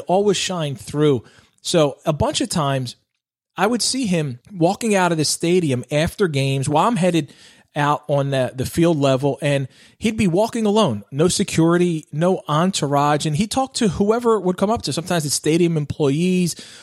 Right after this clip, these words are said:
whoever it may be. And a few times I, I just chatted with him and told him about my girls playing football, shared some stories, and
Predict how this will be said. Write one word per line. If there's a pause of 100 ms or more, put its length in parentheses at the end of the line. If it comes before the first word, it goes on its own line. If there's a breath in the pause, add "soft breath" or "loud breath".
(100)
whoever
it
may
be.
And
a
few
times
I,
I
just
chatted
with
him
and
told
him
about
my
girls
playing
football,
shared
some
stories,
and